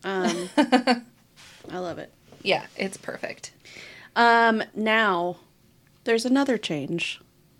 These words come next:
Speaker 1: We're introducing you to what is now called Chip's Basement. Um, due to Chip's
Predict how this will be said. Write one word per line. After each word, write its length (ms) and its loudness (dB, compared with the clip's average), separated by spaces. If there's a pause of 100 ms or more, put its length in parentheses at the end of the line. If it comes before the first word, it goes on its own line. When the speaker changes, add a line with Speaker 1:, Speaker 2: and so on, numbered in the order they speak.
(600)
Speaker 1:
We're 200 -2
introducing 680 -4
you 260 0
to 400 -6
what 160 -6
is 140 -10
now 240 -6
called 480 -10 (720)
Chip's 320 -10
Basement. 520 -10 (2000)
Um, 500 -4 (920)
due 360 -8
to 400 -4
Chip's 680 -6